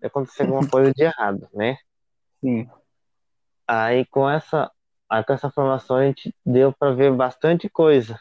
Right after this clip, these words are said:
Speaker 1: né? Porque eles falaram que não era, não tinha nada de aconte-, nada de, de, como fala?
Speaker 2: Interessante.
Speaker 1: De interessante,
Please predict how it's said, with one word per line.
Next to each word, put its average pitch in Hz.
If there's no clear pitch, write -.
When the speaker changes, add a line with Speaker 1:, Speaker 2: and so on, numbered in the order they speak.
Speaker 1:
né? 110
Porque 117
eles 117
falaram 117
que 127
não 117
era, 110
não 120
tinha 117
nada 117
de 110
aconte-, 113
nada 113
de, 110
de, 104
como 127
fala? 135
Speaker 2:
Interessante. -
Speaker 1:
De 139
interessante, 135